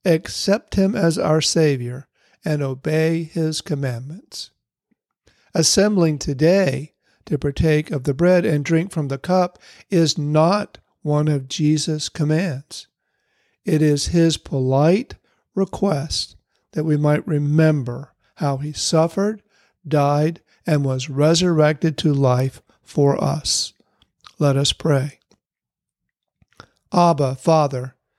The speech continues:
today we bless and set aside this bread and the fruit of the vine in this cup to remember your Son Jesus.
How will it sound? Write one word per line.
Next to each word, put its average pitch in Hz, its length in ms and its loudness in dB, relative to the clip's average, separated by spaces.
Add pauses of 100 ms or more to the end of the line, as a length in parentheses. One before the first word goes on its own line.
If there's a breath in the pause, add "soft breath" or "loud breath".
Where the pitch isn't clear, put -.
(140)
today 160 320 2
we 147 160 -2
bless 151 480 0
and 143 140 -4
set 156 260 0
aside 151 400 0
this 135 180 -2
bread 156 540 0 (320)
and 156 180 2
the 143 80 0
fruit 175 460 0
of 143 120 -4
the 147 100 0
vine 147 340 2
in 143 140 0
this 139 180 -2
cup - 360 -2
to 147 140 -2
remember 156 680 0 (320 soft breath)
your 156 180 2
Son 156 380 -2
Jesus. 170 640 -4